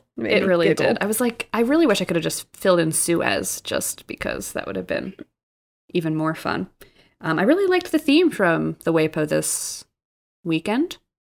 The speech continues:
Speaker 2: I always love the themes, but this one was a lot of fun. Essentially,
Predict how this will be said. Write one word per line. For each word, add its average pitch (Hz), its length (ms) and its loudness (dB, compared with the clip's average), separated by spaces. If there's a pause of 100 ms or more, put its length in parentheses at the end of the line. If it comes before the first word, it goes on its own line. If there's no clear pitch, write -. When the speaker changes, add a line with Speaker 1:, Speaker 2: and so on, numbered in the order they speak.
Speaker 2:
I 202 100 0
always 208 280 0
love 202 140 2
the 196 80 -8
themes, 190 400 0
but - 160 -6
this - 160 -2
one 175 100 0
was 170 120 -2
a 170 60 -2
lot 170 280 2
of - 80 -4
fun. 170 400 0 (480)
Essentially, 311 800 0